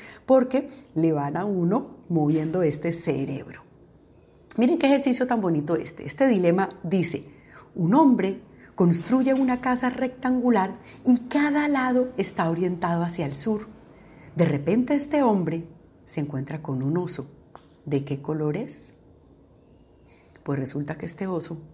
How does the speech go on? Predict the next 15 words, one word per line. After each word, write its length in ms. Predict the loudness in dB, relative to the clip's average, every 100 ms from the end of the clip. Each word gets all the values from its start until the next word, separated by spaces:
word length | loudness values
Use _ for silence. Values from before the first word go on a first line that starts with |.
| -14
es 140 | -10 -6
blanco. 420 | -4 -4 -6 -10 -16 -20 _ _
¿Saben 280 | -12 -8 -8
por 260 | -6 -6 -4
qué? 300 | -6 -6 -12 -20 -20 _ _ -14
Porque 460 | -10 -4 -6 -6 -16 -20 -8
es 180 | -8 -2
un 120 | -2
oso 240 | -2 -6
polar. 380 | -8 -6 -4 -6 -14 -20 -20 -20 -12
El 300 | -2 0 0 -2
único 480 | -2 0 -2 -2
lugar 300 | -2 0 -2
del 160 | -2 -2
mundo 500 | 0 0 0 -4 -8